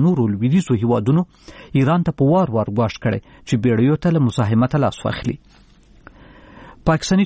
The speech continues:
چارواکي وایي چې د احمدیانو مذهبي لږکیو یو غړی پرون د یوه بریدګر په ډزو سره وژل شوی. پیښه د پنجاب په سنګلهیل سیمه کې شوې ده.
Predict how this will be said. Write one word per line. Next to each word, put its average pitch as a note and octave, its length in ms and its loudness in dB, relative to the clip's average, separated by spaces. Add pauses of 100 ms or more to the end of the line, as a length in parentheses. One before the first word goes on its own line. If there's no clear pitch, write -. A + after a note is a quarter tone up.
چارواکي E3+ 400 0
وایي D#3+ 220 0 (380)
چې C#3+ 120 -2
د - 20 2 (100)
احمدیانو C3 580 2
مذهبي C3 400 0
لږکیو B2 560 0
یو A2 80 0 (100)
غړی E3 200 0 (360)
پرون D#3 300 2 (140)
د - 20 0 (100)
یوه A2+ 220 2
بریدګر C3+ 500 -2
په C3+ 140 -2
ډزو A#2+ 280 -2
سره B2+ 220 0
وژل C#3 320 0
شوی. A2+ 240 -2 (440)
پیښه E3 260 0
د C#3+ 140 -2
پنجاب D3+ 440 0
په E3 240 2
سنګلهیل A#2+ 540 2 (100)
سیمه G#2 220 -2
کې - 140 -8
شوې G#2+ 260 -2
ده. - 40 -6